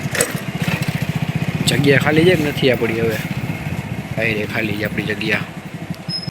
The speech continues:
થઈ ગઈ ગાડી આપણી પાર્કિંગ. મારી ચાવી કાઢી, મારી હેન્ડલ લોક. લાગે?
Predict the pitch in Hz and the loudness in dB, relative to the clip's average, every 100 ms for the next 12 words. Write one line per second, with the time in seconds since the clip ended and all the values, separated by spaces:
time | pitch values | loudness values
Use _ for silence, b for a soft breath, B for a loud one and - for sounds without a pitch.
0 | - - - 127 131 127 123 123 117 120 | -10 -12 -8 -6 -4 -4 -4 -4 -6 -6
1 | 131 131 110 110 - - - - - - | -6 -6 -8 -10 -4 -2 -4 -10 -18 -18
2 | - - - - - - - - - - | -18 -18 -18 -18 -18 -18 -16 -8 -8 -8
3 | - - 127 135 123 131 131 113 123 127 | -16 -12 -4 -2 0 -2 -2 -2 -6 -2
4 | 170 165 - - - - - - - - | -4 -4 -16 -16 -16 -16 -16 -16 -16 -16
5 | - 110 120 120 110 123 113 107 123 113 | -14 -10 -8 -6 -6 -6 -6 -2 0 0
6 | - - - - - - - - - - | -4 -14 -14 -16 -16 -18 -18 -18 -16 -16
7 | - - - - - - - - - - | -16 -16 -16 -16 -16 -16 -16 -16 -16 -16
8 | - - - - - - - - 127 143 | -14 -14 -14 -14 -14 -14 -14 -6 -2 4
9 | 165 | 6